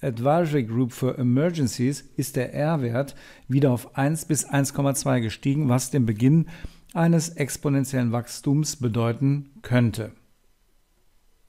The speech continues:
Am stärksten betroffen sind die Bezirke Bolton und Blackburn with Darwin.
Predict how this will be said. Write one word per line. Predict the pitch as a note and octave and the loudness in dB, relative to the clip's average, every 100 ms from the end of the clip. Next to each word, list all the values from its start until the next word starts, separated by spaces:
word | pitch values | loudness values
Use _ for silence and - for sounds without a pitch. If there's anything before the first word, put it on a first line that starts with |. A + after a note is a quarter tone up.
| _ _ _ _ - - - - - - | _ _ _ _ -20 -20 -20 -20 -20 -6
Am | - | -2
stärksten | E3 G#3 G3 - | 2 4 2 2
betroffen | C#3 C#3 C#3 | 0 0 0
sind | B2+ B2+ | -2 -2
die | B2 | -2
Bezirke | A2+ C#3+ A#2 A2 | -2 -4 -4 -2
Bolton | B2+ C#3 D#3 D3 | 0 0 2 0
und | A#2+ | 0
Blackburn | A2+ C3 C#3 C3 B2+ C3 - | 0 -2 -2 -4 -2 -2 -4
with | B2 A#2+ - | -4 -6 -6
Darwin. | B2+ A#2 A2 G#2+ A2 | -4 -4 -4 -6 -12